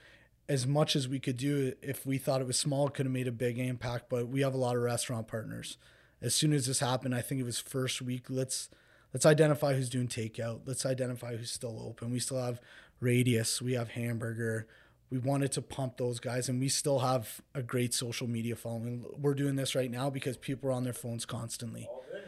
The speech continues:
Speaker 1: right? All day. So what can we do and use our following, our database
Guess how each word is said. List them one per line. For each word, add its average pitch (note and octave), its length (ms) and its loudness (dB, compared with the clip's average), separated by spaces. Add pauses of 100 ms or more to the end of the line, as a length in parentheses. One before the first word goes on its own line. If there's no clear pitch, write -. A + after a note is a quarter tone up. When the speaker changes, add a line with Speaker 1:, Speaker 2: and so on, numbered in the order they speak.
(140)
Speaker 1:
right? C#3+ 220 4
All C#3 180 2
day. A2+ 240 -4
So - 160 -2
what C3+ 260 -2
can D#3+ 160 2
we D3 140 0
do C3+ 300 -2
and C3+ 120 -2
use C3 220 -2
our C3 160 0
following, C3 540 0
our B2+ 180 -2
database B2 680 -2